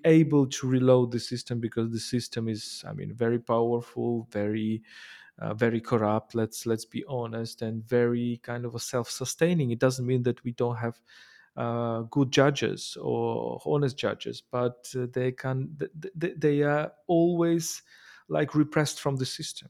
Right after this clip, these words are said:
And I would say that this concerns not only the judiciary, but many other systems in Ukraine. So, but it also,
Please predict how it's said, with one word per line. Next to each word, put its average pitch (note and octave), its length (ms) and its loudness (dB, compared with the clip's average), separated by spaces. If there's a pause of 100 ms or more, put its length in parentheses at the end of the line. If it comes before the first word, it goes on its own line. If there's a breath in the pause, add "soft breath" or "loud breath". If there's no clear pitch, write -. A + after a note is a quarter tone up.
(140)
And C#3+ 100 -2
I D#3 40 2
would D#3+ 180 0
say D#3 220 0
that C#3+ 340 -4
this D3+ 260 -4
concerns C3+ 460 -8
not C3+ 180 -2
only B2 240 0
the A#2+ 140 -6
judiciary, A#2+ 640 -2
but A#2+ 220 -8
many A#2+ 240 -6
other A#2+ 240 -8
systems - 460 -16
in A#1+ 80 -8
Ukraine. - 380 -14 (720 loud breath)
So, G3+ 720 8
but F#3+ 140 4
it A3 120 2
also, G#3 580 4